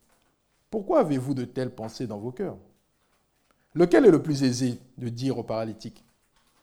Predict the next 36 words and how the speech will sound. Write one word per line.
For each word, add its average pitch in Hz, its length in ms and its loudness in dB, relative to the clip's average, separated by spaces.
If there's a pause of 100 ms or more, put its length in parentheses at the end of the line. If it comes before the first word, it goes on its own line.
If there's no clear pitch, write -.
(440)
Tes 180 80 6
péchés 170 300 6
sont 180 160 0
pardonnés, 151 560 4 (720)
ou 175 80 0
de 147 120 8
dire, 143 380 0 (440)
Lève-toi, 131 920 2
prends 151 160 0
ton 143 180 -4
lit 123 220 -8 (240)
et 135 100 -4
marche ? 190 420 2 (1600)
Or, 143 520 2 (500)
afin 147 240 4
que 180 80 2
vous 147 80 4
sachiez 160 340 0
que 143 80 0
le 127 80 0
Fils 170 260 -4
de 127 100 0
l'homme 127 340 0 (340)
a - 100 -2
sur 139 160 -4
la 135 140 0
terre 165 160 2
le 135 80 0
pouvoir 135 320 0
de 135 60 -6
pardonner 123 420 -4
les 123 80 -6
péchés, 117 420 -12 (960)
je 123 120 -8
te 131 100 -2
l'ordonne, 135 500 0